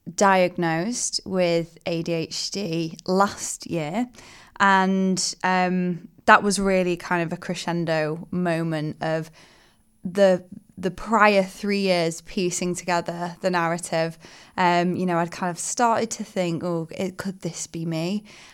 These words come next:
Um, and I slowly was building evidence, you know, whether that was what was happening at the time or reflecting on my life, uh, even before then, um, and slowly building that,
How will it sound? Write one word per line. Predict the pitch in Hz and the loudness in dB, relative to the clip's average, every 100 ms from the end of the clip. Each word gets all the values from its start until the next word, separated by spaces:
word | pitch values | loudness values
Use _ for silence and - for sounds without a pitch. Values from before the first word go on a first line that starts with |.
| - | 0
Um, | 185 180 180 - | 2 4 2 0
and | 175 | 0
I | 175 | 0
slowly | - - 196 175 175 165 | -2 0 2 2 2 0
was | 175 | -4
building | 170 180 170 175 175 | -2 0 0 0 -2
evidence, | 170 165 170 165 165 165 - 196 | -2 -4 -4 -4 -4 -6 -6 -2
you | |
know, | 180 170 | -2 0
whether | 170 170 170 | -2 -2 -4
that | 165 - | -6 -4
was | 165 165 - - _ | -6 -6 -12 -20 _
what | 226 | 4
was | - - | 4 2
happening | 208 - 190 170 | -2 -2 -2 -2
at | - | -4
the | - | -8
time | - 190 180 175 | -4 0 0 2
or | 156 | 0
reflecting | 165 - 185 - - 175 | -2 -2 -2 -2 -6 -2
on | 165 | 0
my | 160 160 | 0 0
life, | 147 143 165 - - - _ _ | 0 -2 -6 -12 -20 -20 _ _
uh, | - 170 | 0 2
even | 214 196 180 | 4 4 2
before | 180 180 185 175 | 0 0 0 2
then, | 180 165 170 180 - - - | 2 0 -2 -6 -10 -20 -6
um, | - 170 165 170 175 - | 0 2 2 0 -2 -2
and | 180 170 170 165 | 0 2 0 -2
slowly | - - 185 170 | -2 4 4 4
building | 165 185 170 151 165 | 2 2 2 0 -2
that, | 160 165 | 0 -2